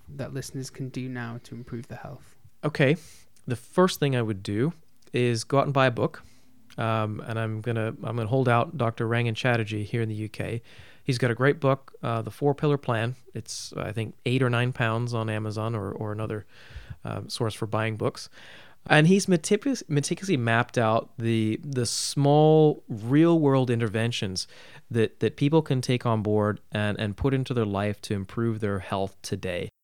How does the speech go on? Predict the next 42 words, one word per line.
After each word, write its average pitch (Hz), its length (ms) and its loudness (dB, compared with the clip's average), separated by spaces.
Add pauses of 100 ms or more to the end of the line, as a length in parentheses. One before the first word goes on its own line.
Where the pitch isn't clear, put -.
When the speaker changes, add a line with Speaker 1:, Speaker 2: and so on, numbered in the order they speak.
(220)
Speaker 2:
I 73 340 -4
ca-, - 120 -2
I 110 100 0
can 110 300 -4 (100)
go 123 200 4
through 117 300 0
some 123 280 0
of 123 40 2
the 117 60 0
ones 107 220 -2
that - 140 -4
stick - 260 -4
out 107 240 0
for - 160 -12
me. 104 400 -2
And, 110 380 -2 (160)
you 123 80 -2
know, 113 220 -2 (200)
first 160 240 0
of 147 60 0
all, 123 80 4
that's 110 160 -2
figuring 131 320 2
out 113 80 -4
how 123 100 0
to 123 80 0
relax, 101 720 -4
right? 104 220 -4 (120)
In 117 120 -2
a 117 40 0
way 113 360 2
that 135 120 -2
works 113 280 -2
for - 100 -6
you, 98 180 -2
to - 140 -10
wind 113 460 0
down 110 340 2 (480)
such - 320 -2
that - 100 -8
your 120 180 -2
brain 110 520 -2